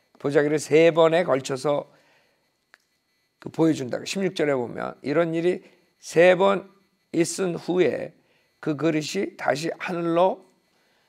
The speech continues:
올려가더라." 그랬어요, 세 번. 근데 이 셋은 뭐예요? 세 번에 걸쳐서 더러운 짐승들을 보여줘요. 더러운 짐승은 여기서 지금 누구를 의미하는 거예요?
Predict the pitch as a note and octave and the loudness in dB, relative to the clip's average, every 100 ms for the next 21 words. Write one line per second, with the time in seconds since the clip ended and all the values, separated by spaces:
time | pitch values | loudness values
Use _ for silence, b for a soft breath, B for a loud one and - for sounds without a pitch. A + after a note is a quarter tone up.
0 | _ _ _ _ _ - D3 D3+ D#3+ D#3 | _ _ _ _ _ -6 -2 2 2 2
1 | - C3 C3+ B2 - - - D#3 F3 C3+ | 0 0 -2 -4 -14 -18 -4 2 2 2
2 | B2 - _ _ _ _ _ _ _ _ | -4 -8 _ _ _ _ _ _ _ _
3 | _ _ _ _ _ _ _ - G#3 G#3+ | _ _ _ _ _ _ _ -4 0 2
4 | A3 G3 F#3 G3+ G#3 G3+ - G#3 A3+ A#2+ | 0 4 6 8 8 6 4 2 0 0
5 | D3+ F3 F3+ C3 - - E3 F#3+ F#3+ G#3 | 6 8 8 6 2 0 4 6 8 8
6 | G3+ F#3+ - F#3 G3+ F3+ E3 F#3 F#3 E3 | 8 6 4 2 2 6 6 8 6 0
7 | D#3+ E3+ D#3 E3+ D#3+ E3+ F#3 D3 C#3+ C#3 | -4 -2 -2 -2 2 4 4 4 2 2
8 | C3+ D#3+ G3+ F#3 D3+ E3+ D#3+ F3 G#3 G3 | 6 8 8 4 0 -2 0 0 0 0
9 | D#3+ F3 D#3 E3 E3 C#3 D3+ G3 A3 D#3 | 0 0 -4 -6 -6 -4 -2 0 0 -2
10 | - C#3 D#3+ D#3+ C3+ C3+ C3 F3+ | -4 -2 0 0 -2 -4 -4 -6